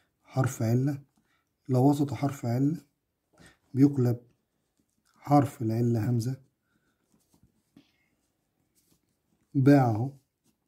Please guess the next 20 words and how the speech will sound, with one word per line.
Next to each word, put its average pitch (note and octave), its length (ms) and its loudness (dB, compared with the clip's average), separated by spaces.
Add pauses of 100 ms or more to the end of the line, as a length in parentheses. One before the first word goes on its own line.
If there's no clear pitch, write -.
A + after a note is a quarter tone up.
(840)
اسم B2 200 -2
الفاعل A#2+ 300 0
منه A#2 180 2
بائع. A2 360 -6 (1500)
ولو B2 260 4
الفعل C3 420 2
ناقص C#3 480 -2 (420)
<clears throat> - 480 -8
يعني C#3 300 6
آخره C3+ 200 -2
حرف A#2+ 300 -6
علة، C#3 340 -2 (2250)
بعد C3+ 320 6
الصياغة B2+ 500 0
يعني A#2 240 0
بعد A#2+ 260 0
ما A#2 140 0
انت A#2+ 180 -6
هتجيب A2+ 320 -2
الكلمة B2 520 -2